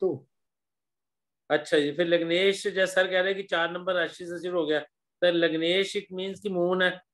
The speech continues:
Speaker 2: Moon अनुराधा में, तो दोनों में हो गया ना भैया वाला।
Speaker 1: नहीं सर,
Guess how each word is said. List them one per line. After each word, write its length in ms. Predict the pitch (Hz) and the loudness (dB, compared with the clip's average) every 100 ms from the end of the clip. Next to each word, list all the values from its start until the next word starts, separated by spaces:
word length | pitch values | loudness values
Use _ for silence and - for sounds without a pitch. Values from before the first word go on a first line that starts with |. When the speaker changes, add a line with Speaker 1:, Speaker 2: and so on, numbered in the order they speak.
| _ | _
Speaker 2:
Moon 260 | 160 180 196 | 0 2 4
अनुराधा 400 | 196 185 175 190 | 4 4 4 4
में, 180 | 190 185 | 4 2
तो 180 | 196 190 | 0 -2
दोनों 360 | 170 180 214 | 0 2 2
में 120 | 226 | 2
हो 80 | 220 | 2
गया 120 | 175 | 2
ना 100 | 196 | 0
भैया 240 | 254 208 170 | 0 0 0
वाला। 180 | 139 123 - _ _ _ _ _ _ _ _ _ _ _ _ _ _ _ | -4 -6 -12 _ _ _ _ _ _ _ _ _ _ _ _ _ _ _
Speaker 1:
नहीं 200 | 127 151 - _ _ | -6 -6 -6 _ _
सर, 520 | - - 151 175 - | -10 0 2 2 -2